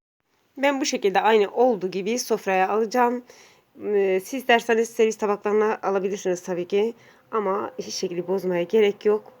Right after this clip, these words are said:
Bu şekilde bence en güzeli. Ve yapan herkese kolay gelsin, afiyet olsun diyorum.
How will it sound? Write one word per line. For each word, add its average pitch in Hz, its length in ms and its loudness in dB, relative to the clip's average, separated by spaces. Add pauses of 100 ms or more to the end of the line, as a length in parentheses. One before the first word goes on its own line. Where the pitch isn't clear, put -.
Bu 175 60 -6
şekilde 190 520 -8
bence 180 240 -4
en 208 300 -2
güzeli. 170 520 -6 (520)
Ve 196 320 -2 (220)
yapan 180 280 -6
herkese 190 600 -4
kolay 175 280 -4
gelsin, 175 600 -6
afiyet 165 360 -8
olsun 180 320 -6
diyorum. 196 420 -4